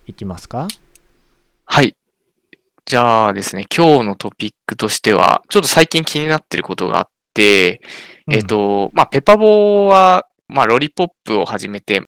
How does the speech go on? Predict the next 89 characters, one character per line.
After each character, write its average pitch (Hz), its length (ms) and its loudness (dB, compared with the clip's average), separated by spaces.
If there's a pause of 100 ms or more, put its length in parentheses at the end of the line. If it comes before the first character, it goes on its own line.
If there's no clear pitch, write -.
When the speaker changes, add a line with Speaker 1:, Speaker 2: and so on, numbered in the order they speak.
Speaker 2:
あ - 80 -12
の、 104 100 -10
歴 107 260 -6
史 190 220 0
あ 190 80 4
る、 110 380 -4
あ - 80 -10
の、 104 100 -16
ピ 123 260 -8
ー 135 40 0
エ - 40 2
イ 127 40 -2
チ - 160 -10
ピ 120 180 -6
ー 110 60 -10
コ 127 160 -4
ー - 20 -4
ド 95 100 -8
で 92 160 -6
書 - 100 -14
か 98 100 0
れ 90 80 -2
た - 180 -4
ア - 60 -8
プ - 100 -16
リ 101 80 -6
ケ - 140 -4
ー - 20 -6
シ - 100 -6
ョ 101 40 -10
ン - 20 -14
っ 98 40 -18
て 98 80 -10
い - 20 -12
う 90 40 -10
の 90 60 -10
が、 - 220 -6
ま 110 100 0
あ、 101 60 -4
多 - 100 -8
数 - 280 -6
残 - 240 -12
っ 98 60 -8 (160)
て 95 100 -12
い 92 60 -4
る - 140 -16
と - 100 -8
い 85 60 -8
う - 40 -20
か、 - 180 -8 (160)
現 123 260 -4
在 95 220 -2 (480)
も 110 80 -12
絶 101 160 -4
賛 98 200 -6
稼 - 180 -4
働 107 140 -4
中 - 180 -6
み 95 60 -12
た 90 100 -6
い - 20 -8
な - 80 -14
感 98 120 -10
じ 98 120 -4
で 92 60 0
は - 140 -6
あ - 60 -4
る 98 80 -12
と - 100 -16
思 - 120 -14
う - 20 -14
ん 95 60 -16
で - 40 -16
す - 100 -12
け - 100 -14
ど 98 80 -16
も、 92 180 -14 (420)
Speaker 1:
う 135 40 -14
ん 127 60 -14
う - 20 -14
ん。 107 80 -8
Speaker 2:
あ 104 40 -2
の、 92 320 -6
ま - 100 2
あ、 - 20 -8
か-、 - 180 -2
医 160 80 -2
師 175 200 -2
の 98 220 -4